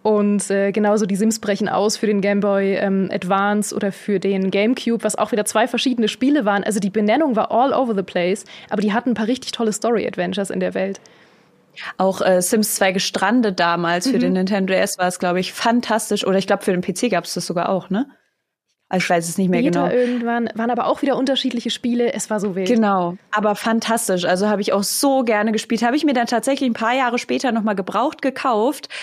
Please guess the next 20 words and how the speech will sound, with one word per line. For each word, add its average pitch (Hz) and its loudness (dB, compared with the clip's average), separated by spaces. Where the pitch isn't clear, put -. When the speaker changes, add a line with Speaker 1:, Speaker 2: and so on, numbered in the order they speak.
Speaker 2:
weil 202 2
ich's - -2
unbedingt 294 2
noch 262 0
mal 240 2
spielen 233 0
wollte 170 0
und 196 2
man 190 4
das 202 -2
ja 185 2
so 190 0
nicht 190 0
mehr 180 0
kaufen 190 0
kann. 170 0
Also 180 2
wirklich 202 0
richtig 220 0
fantastisch. 180 -2